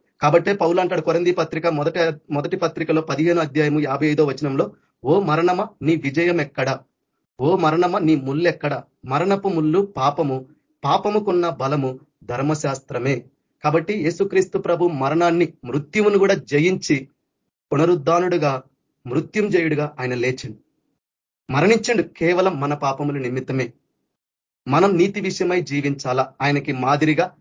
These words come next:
ఆయన అడుగుజాడల్లో ఆయనని పోలి మనం నడుచుకోవాలా, క్రీస్తు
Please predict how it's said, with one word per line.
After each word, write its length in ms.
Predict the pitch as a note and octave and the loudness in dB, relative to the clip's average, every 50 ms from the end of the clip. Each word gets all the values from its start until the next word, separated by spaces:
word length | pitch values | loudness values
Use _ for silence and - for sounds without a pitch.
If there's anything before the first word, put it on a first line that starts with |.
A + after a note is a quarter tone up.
| _ _ _ - | _ _ _ -8
ఆయన 180 | C3+ C3+ C#3 C#3+ | -6 -4 -2 -2
అడుగుజాడల్లో 720 | C3 C3+ C#3 D#3 D#3 F3 D#3 D#3+ D3+ D3+ D3+ D3+ F3 F3+ - - - | -2 0 0 2 2 2 2 2 2 2 2 0 0 -2 -4 -6 -4
ఆయనని 300 | C3+ C3+ C3+ C3 B2 - | -2 -2 -2 -2 -4 -6
పోలి 520 | - - C3 C#3 D3+ D#3+ E3 G#3 G#3+ - _ _ _ _ _ _ _ _ _ _ _ _ - C#3 | -8 -4 0 2 2 4 4 2 0 -4 _ _ _ _ _ _ _ _ _ _ _ _ -6 -4
మనం 180 | C3+ C#3 C3+ | -4 -2 -2
నడుచుకోవాలా, 540 | B2+ A#2+ A#2 - - - C#3 C3 C3 A2+ G#2+ - _ _ _ _ _ _ _ _ _ _ _ _ _ _ _ _ _ _ - | -4 -6 -8 -10 -8 -4 -2 -2 0 -2 -4 -8 _ _ _ _ _ _ _ _ _ _ _ _ _ _ _ _ _ _ 0
క్రీస్తు 480 | D3+ F#3 G3+ - - - G#3 G3+ - | 0 0 0 0 0 -2 -2 -2 -2